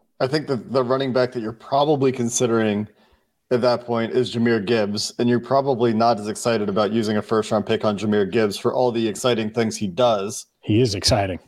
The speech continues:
Speaker 1: He's a very fun player. I, I, I like him as a prospect quite a bit. Uh, it's not as compelling to me as, as Bijan Robinson in the first round, and people know how I feel about running back value. I, I mean,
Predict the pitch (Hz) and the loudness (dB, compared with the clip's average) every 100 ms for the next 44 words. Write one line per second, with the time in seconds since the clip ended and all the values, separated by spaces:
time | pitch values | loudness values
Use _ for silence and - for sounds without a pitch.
0 | _ _ _ _ _ _ - - 143 156 | _ _ _ _ _ _ -18 -6 -2 0
1 | 147 131 202 - 123 107 113 98 - 131 | 0 2 4 2 -2 -2 -6 -4 0 0
2 | 139 123 139 123 123 127 127 131 123 - | 2 2 2 2 2 0 2 -2 -2 0
3 | 131 131 131 131 135 113 143 117 - _ | 0 2 -2 0 -2 0 0 0 -4 _
4 | _ _ _ _ _ _ _ _ _ - | _ _ _ _ _ _ _ _ _ -20
5 | _ - 87 92 - - - 180 143 151 | _ -20 -20 -20 -20 -20 -12 -2 2 2
6 | - 156 147 127 127 123 151 139 123 117 | 2 2 2 -2 -4 2 2 4 2 0
7 | - - _ _ - - _ _ - - | -4 -14 _ _ -20 -20 _ _ -8 -2
8 | 127 123 120 117 107 - 120 107 104 135 | 2 4 4 2 -2 -2 -2 0 0 2
9 | 123 113 117 110 - 107 101 - 104 - | 2 4 2 2 -2 -2 -2 0 -2 0
10 | 101 95 - - 127 120 120 117 113 107 | 0 -2 -4 0 0 0 0 2 2 4
11 | 110 107 117 110 107 104 - _ _ - | 2 2 2 2 2 2 -2 _ _ -2
12 | 127 123 110 107 98 - _ _ _ 104 | 0 0 2 0 0 -12 _ _ _ 0
13 | 117 110 113 131 139 143 | 2 4 2 2 2 0